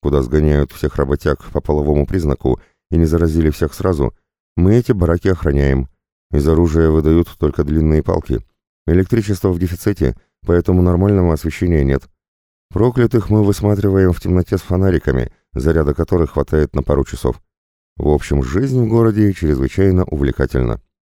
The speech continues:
«Да уж», вздохнул Руслан. Он, как и все остальные, поудобнее расположился на земле.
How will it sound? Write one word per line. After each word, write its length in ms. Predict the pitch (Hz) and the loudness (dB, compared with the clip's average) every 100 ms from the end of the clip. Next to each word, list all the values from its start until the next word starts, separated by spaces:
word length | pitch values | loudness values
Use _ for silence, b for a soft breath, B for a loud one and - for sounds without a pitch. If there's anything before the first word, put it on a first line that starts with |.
| _ _ _ _ - | _ _ _ _ -10
«Да 400 | 73 71 78 71 | -6 0 2 2
уж», 260 | 65 - - _ | -2 -6 -20 _
вздохнул 500 | - 64 69 - 67 | -10 -4 -4 -2 -2
Руслан. 400 | 62 - 65 62 _ _ _ _ _ - | -2 -2 -2 -4 _ _ _ _ _ -2
Он, 160 | 92 | 0
как 160 | 85 85 | 0 0
и 60 | |
все 200 | 87 92 | -2 0
остальные, 580 | 85 - 87 92 92 82 | 0 0 0 2 4 2
поудобнее 580 | 73 82 80 87 82 78 | 2 0 2 2 2 2
расположился 600 | 76 - 78 76 76 78 | 0 -2 -2 -2 -2 -2
на 80 | 73 | -2
земле. 340 | 73 71 57 | -2 -2 -2